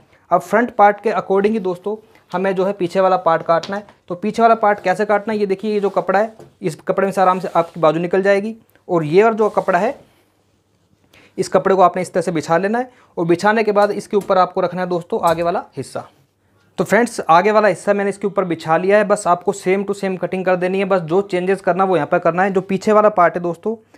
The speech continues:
इसको आपने आधा इंच बढ़ा के इसकी कटिंग करनी है और आधा इंच दोस्तों इसलिए बढ़ाया जाता है क्योंकि इससे क्या होता है कि आपका जो गला होता है पीछे की तरफ नहीं भागता। मैं आपको थोड़ा सा पास से दिखा देता हूँ। ये देखिए, ये इसको नीचे कर देता हूँ मैं ताकि आपको आसानी से दिख जाए।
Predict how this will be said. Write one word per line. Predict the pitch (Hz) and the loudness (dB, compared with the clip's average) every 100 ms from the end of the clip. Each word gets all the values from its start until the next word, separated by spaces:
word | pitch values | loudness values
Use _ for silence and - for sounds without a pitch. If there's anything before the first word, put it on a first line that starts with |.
| _ - | _ -12
इसको | - 208 | 0 4
आपने | 185 185 202 | 4 4 0
आधा | 160 170 190 | 0 0 0
इंच | 175 | -4
बढ़ा | 143 151 | -4 -4
के | 180 | -6
इसकी | 175 196 | -8 -6
कटिंग | 165 156 | -6 -4
करनी | 139 127 123 | -4 -4 -6
है | |
और | 131 160 | -4 0
आधा | 143 165 190 | 2 2 2
इंच | 190 | -2
दोस्तों | 180 175 190 | -6 -2 -4
इसलिए | 190 190 | -2 0
बढ़ाया | 151 147 | 2 2
जाता | 156 151 180 | 0 0 -2
है | 208 - - _ _ | -4 -8 -20 _ _
क्योंकि | 185 185 196 | -6 -4 -6
इससे | - 214 | -4 -2
क्या | 202 | 2
होता | 170 175 | 2 2
है | 196 | -2
कि | 202 | 0
आपका | 180 175 190 | 0 0 -2
जो | 185 | -2
गला | 160 165 175 | 0 2 2
होता | 170 190 | 0 -2
है | |
पीछे | 190 175 185 | -4 -6 -8
की | |
तरफ | 175 190 160 | -8 -10 -8
नहीं | 143 | -6
भागता। | 147 139 - 214 | -4 -4 -4 -8
मैं | - _ - | -8 _ -4
आपको | 156 175 | -4 -2
थोड़ा | 170 185 | 0 0
सा | 185 | 0
पास | - 160 - | 2 0 2
से | 190 | -2
दिखा | - 170 | 0 0
देता | 170 | 0
हूँ। | 185 | -4
ये | 170 | -6
देखिए, | 160 202 - - _ - | -6 -8 -8 -14 _ -10
ये | 147 147 | -6 -6
इसको | - 170 | -6 -6
नीचे | 160 156 | -4 -4
कर | 165 156 | -4 -2
देता | 160 185 | -2 -2
हूँ | 214 | -4
मैं | 240 _ _ _ | -8 _ _ _
ताकि | 156 170 | -2 0
आपको | 170 180 | 0 0
आसानी | 170 160 | -2 -4
से | 160 | -4
दिख | 165 | -4
जाए। | 170 220 | 0 -2